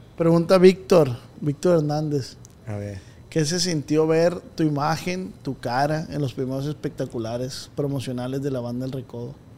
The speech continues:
Speaker 2: Bien chingón, la neta, viejo. Bien chingón, este, pues, nunca pensé, nunca pensé que este sueño se fuera a hacer el-, realidad y verme,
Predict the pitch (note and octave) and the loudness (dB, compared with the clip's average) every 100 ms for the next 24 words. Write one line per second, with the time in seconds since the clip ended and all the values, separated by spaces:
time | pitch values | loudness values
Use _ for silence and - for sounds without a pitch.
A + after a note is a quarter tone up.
0 | - A2 A2+ - A#2 A2 A2 G#2+ G2 G2+ | -10 -8 -6 -4 -4 -4 -4 -6 -8 -10
1 | G2 F2+ G#2+ A2 A2 A#2+ A#2+ A#2+ C3 C3+ | -12 -14 -10 -8 -6 -6 -6 -4 -4 -4
2 | A#2+ A2+ A#2 A2 G#2 G2 - - - - | -6 -8 -6 -6 -6 -10 -16 -20 -20 -20
3 | - - - - - A#2+ A#2+ A#2 B2+ D3 | -20 -20 -20 -20 -8 -6 -4 -4 -2 -2
4 | B2+ A2+ B2+ C3 C3+ C3 C#3 B2 A#2 A2+ | -2 -2 -2 -2 -2 -4 -6 -4 -6 -4
5 | B2+ C3 B2 B2+ B2+ A#2+ A#2 B2 C3 A2 | -6 -4 -4 -4 -4 -6 -4 -2 -2 -4
6 | F#2 - - - - - - - A2 B2 | -8 -16 -20 -20 -20 -20 -18 -10 -4 0
7 | C#3 C#3+ B2+ C3 B2 B2 C3+ F3 - - | 0 -2 -2 0 2 2 2 0 -4 -20
8 | - - - - - C3 B2 A#2+ A#2+ A2+ | -20 -20 -20 -18 -6 -2 0 2 0 0
9 | A2 G2+ A#2+ C3 C#3+ C#3+ B2+ G#2 | -2 0 4 6 6 6 6 2